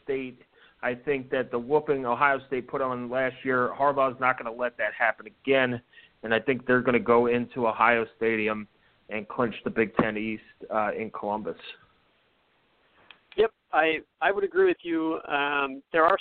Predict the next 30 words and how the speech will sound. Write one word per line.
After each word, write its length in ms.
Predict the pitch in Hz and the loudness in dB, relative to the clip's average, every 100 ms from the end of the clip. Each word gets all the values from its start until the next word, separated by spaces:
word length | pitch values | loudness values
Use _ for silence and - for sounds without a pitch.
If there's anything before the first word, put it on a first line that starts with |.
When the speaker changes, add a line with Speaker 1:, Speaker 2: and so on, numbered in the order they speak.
| - | -2
Speaker 2:
some 120 | 175 | -10
question 460 | - 170 - 180 | -2 -2 -2 -6
marks, 360 | 165 160 151 - - 139 - - _ - - | 0 2 0 -2 -16 -20 -20 -20 _ -20 -4
and 280 | 143 139 135 - | -2 -2 -4 -2
the, 100 | 147 | -2
the 80 | - - - | -2 -18 0
primary 520 | 202 220 196 156 147 | 2 4 2 0 0
ones 460 | 139 139 139 139 139 _ | 0 -2 -2 -4 -10 _
that 100 | 151 | 0
I 100 | 127 131 | 0 0
have, 440 | 180 135 127 123 120 | 0 4 4 4 0
number 220 | 147 139 139 | -6 -4 -2
one, 240 | 165 175 | 0 2
the 60 | 147 | 2
linebackers. 840 | 135 139 135 131 131 139 139 135 - - | 2 2 2 0 0 0 0 -2 -8 -2
Um, 560 | 120 113 113 113 117 - | 2 4 2 0 -2 -8
they 80 | 147 | -6
lost 300 | 139 143 131 - | 2 2 2 -2
a 40 | |
lot 340 | 117 131 135 - | 0 4 2 0
from 120 | 143 | -8
their 100 | 127 | -4
linebacking 580 | 123 127 127 131 - 123 | -2 -2 -2 -4 -4 -14
core 220 | - 135 | -2 0
last 260 | 123 120 - - | 2 0 -2 -8
year, 200 | 127 123 | -6 -4
which 140 | 120 - | -6 -2
was 180 | 135 120 - | 0 0 0
very 240 | 127 123 - | 0 0 -4
strong. 520 | - 139 127 131 127 | -6 0 4 4 2